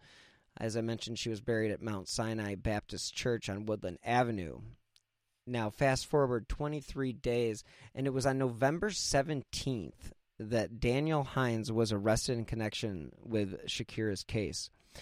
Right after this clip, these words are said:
He was already in custody for weeks on an unrelated charge. Investigators linked Shakira's blood to Hines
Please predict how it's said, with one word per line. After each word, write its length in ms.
He 120
was 140
already 360
in 140
custody 640
for 200
weeks 380
on 260
an 180
unrelated 540
charge. 640
Investigators 1000
linked 680
Shakira's 880
blood 640
to 80
Hines 720